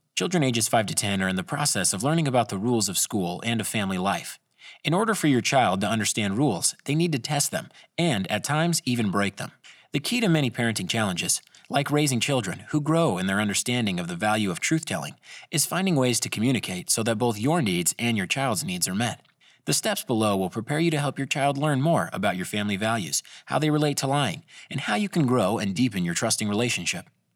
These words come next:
Why lying? Whether it's your five-year-old lying about eating their dinner when you can see they have been stashing peas in their napkin, your seven-year-old telling their teacher they did their homework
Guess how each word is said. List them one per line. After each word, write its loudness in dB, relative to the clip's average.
Why 4
lying? 2
Whether 4
it's 0
your 4
five-year-old 2
lying 0
about 2
eating 0
their 0
dinner -2
when 2
you 4
can 0
see 2
they 0
have -2
been -2
stashing -2
peas 0
in -2
their 0
napkin, -4
your 0
seven-year-old 2
telling 2
their 2
teacher -2
they 0
did 0
their 2
homework 0